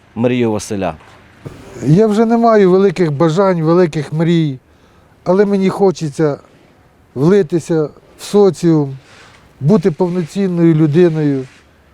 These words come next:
Speaker 2: і приносити користь людям. Довіряю фонду, ми завжди разом, ми завжди поруч. У цей нелегкий час я звертаюся до всіх небайдужих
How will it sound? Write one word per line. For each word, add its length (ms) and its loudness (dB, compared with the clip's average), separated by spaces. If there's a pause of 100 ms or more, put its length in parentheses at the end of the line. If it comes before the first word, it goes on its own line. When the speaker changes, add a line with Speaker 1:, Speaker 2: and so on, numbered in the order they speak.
Speaker 2:
і 60 -2
приносити 560 0
користь 560 0
людям. 420 -2 (560)
Довіряю 680 2
фонду, 540 -2 (120)
ми 140 -2
завжди 380 0
разом, 440 0 (480)
ми 120 0
завжди 380 -2 (500)
поруч. 500 0 (280)
У 120 2
цей 200 2
нелегкий 580 0
час 560 0 (1040)
я 180 2
звертаюся 680 0
до 140 -2
всіх 320 -6
небайдужих 840 -2